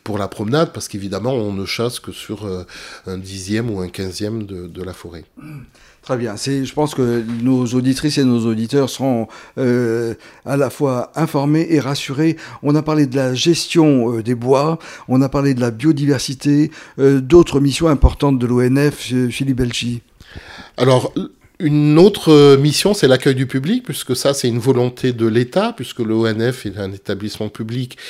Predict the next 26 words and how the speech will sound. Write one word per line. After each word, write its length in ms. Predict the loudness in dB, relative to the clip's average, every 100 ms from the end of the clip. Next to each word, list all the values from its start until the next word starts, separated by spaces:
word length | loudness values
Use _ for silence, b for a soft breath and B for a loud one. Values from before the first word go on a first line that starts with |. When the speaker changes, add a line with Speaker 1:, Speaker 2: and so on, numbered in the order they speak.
| B -10
Speaker 1:
et 80 | -8
que 140 | -4
nous 160 | -2 0
agissons 680 | -2 -6 -6 -4 -2 -2
en 40 | -4
f-, 120 | -10 B B B
en 80 | -14
fonction 500 | -12 -12 -10 -8 -6
de, 280 | -6 -6 -10 B B
de 60 | -16
ce 80 | -10
que 120 | -8
nous 160 | -6 -4
demande 460 | -4 -2 -4 -4
l'État 600 | -4 -4 -4 -6 -6 -6
français. 640 | -8 -10 -10 -2 0 0 -2 B B B
Et 100 | 0
effectivement, 600 | 2 -2 -4 -6 -2 0
l'État 380 | 0 0 0 0
a 60 | 0
dit, 280 | -4 -6 0
bah, « 160 | 0
J'ouvre 500 | 2 2 2 2 0
mes 260 | 2 4 2
forêts, 640 | -2 -2 0 4 2 2 B B B B -2
euh, 840 | 0 2 0 0 0 0 0 -2